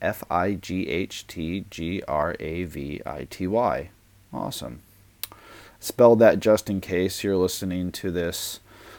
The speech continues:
on another platform where there's just audio, and I wanted to make that clear. Anyway, on with a little bit more introduction. So, I've been passionate about health and fitness for a long time.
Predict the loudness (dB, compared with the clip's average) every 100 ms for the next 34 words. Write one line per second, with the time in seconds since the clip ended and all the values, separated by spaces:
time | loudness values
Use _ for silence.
0 | 0 4 4 4 6 6 10 10 10 6
1 | 6 6 4 4 0 0 2 2 -2 0
2 | 0 2 0 0 0 -2 0 2 4 4
3 | 2 2 0 0 0 -2 0 0 0 -2
4 | -10 -20 -20 -20 -18 -16 -16 -20 -20 -20
5 | -6 2 4 6 6 6 2 -6 -20 -20
6 | -20 -20 -20 -20 -20 -20 0 8 10 10
7 | 8 8 10 10 10 8 8 6 6 4
8 | 0 -2 -2 -2 -2 -4 -6 -6 -12 -20
9 | -20 -14 -14 -14 -20 -20 -20 -20 -20 -10
10 | 2 8 10 10 10 8 6 -2 -14 -14
11 | -14 2 6 6 6 4 2 -2 -2 -2
12 | 0 0 2 2 4 4 2 2 2 0
13 | -6 -4 -4 -6 -8 -10 -18 -20 -20 -20
14 | -20 -20 -10 4 6 8 6 4 4 2
15 | 2 -2